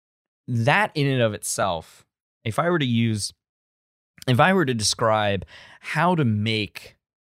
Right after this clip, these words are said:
somebody as uneasy as the main character in a movie, it would be these cinematography techniques and these directorial techniques.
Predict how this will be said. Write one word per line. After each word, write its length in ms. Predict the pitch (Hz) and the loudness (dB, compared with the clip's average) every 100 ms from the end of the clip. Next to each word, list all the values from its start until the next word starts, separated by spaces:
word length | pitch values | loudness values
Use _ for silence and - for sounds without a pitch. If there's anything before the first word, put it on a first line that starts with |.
| _ _ _ _ - | _ _ _ _ -8
somebody 640 | - 131 120 117 110 113 | 0 4 4 4 2 -4
as 300 | - 113 127 - | -4 -2 0 0
uneasy 1200 | 135 156 160 151 185 208 202 180 120 107 101 104 - | 4 6 6 4 2 6 6 6 4 0 -4 -8 -4
as 280 | 120 120 110 | 0 0 -2
the 80 | 117 | -4
main 380 | 120 131 135 | -2 -2 -2
character 540 | 135 131 127 113 117 110 | 0 2 2 2 -2 0
in 80 | 104 | 2
a 40 | |
movie, 540 | 104 110 95 95 95 - | 2 2 0 -2 -4 -4
it 180 | 120 - | -6 -2
would 260 | 127 107 - | -4 -4 -6
be 600 | 180 185 156 127 117 107 - - - _ | -2 2 4 4 4 2 -4 -20 -20 _
these 720 | 104 107 123 117 113 95 - - | -6 0 2 2 -2 -4 -4 -6
cinematography 840 | - - 127 110 117 107 98 107 | -4 2 2 4 0 0 -4 -6
techniques 680 | 95 98 - 92 87 - - - | -4 -6 -4 -6 -6 -6 -8 -4
and 320 | 98 92 92 | -4 -4 -6
these 180 | 92 90 | -10 -6
directorial 800 | 110 101 - - 104 104 98 90 | -4 -4 -6 -4 -2 -2 -6 -8
techniques. 640 | 104 - 90 82 - - | -12 -10 -10 -10 -12 -18